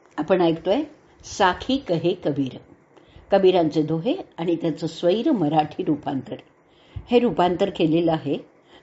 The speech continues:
सौ मनीषाताई अभ्यंकर यांनी. आज आपलं प्रकरण चाललंय चौथं, भाग आहे सेहेचाळीसावा,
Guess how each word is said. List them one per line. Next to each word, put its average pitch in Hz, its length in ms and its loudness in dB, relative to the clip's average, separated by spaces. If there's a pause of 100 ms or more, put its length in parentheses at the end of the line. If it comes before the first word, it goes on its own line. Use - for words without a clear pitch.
(120)
सौ 226 140 6
मनीषाताई 190 640 0
अभ्यंकर 147 600 0
यांनी. 131 300 -4 (920)
आज 180 180 4
आपलं 170 220 2
प्रकरण 175 440 0
चाललंय 170 320 2
चौथं, 156 440 0 (480)
भाग 151 320 -2
आहे 143 420 -2 (100)
सेहेचाळीसावा, 185 920 0